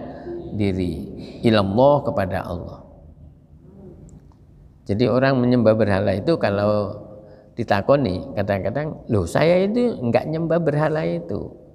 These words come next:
Saya menyembah Allah tapi lewat," ya, sambil pendekatan kepada, eh, apa istilahnya itu?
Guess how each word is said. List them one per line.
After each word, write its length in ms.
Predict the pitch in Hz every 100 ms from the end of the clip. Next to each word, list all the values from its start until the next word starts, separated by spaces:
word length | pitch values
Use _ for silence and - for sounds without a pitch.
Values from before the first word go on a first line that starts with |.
| - - 190
Saya 580 | 180 - 135 160 165 156 -
menyembah 720 | 127 131 127 120 104 104 - - - - - -
Allah 440 | 107 95 104 123 170 156
tapi 420 | 131 127 175 170
lewat," 680 | - 143 127 127 143 143 -
ya, 500 | 87 87 90 90 85 -
sambil 340 | 98 104 123
pendekatan 800 | 123 131 110 - 98 - 120 127
kepada, 400 | 107 101 92 110 - - - - - - - 359 - - 254
eh, 280 | 226 - - - - - - - - - - - - - _ _ _ _ _
apa 220 | 120 - 127
istilahnya 480 | 143 120 139 143
itu? 120 | 143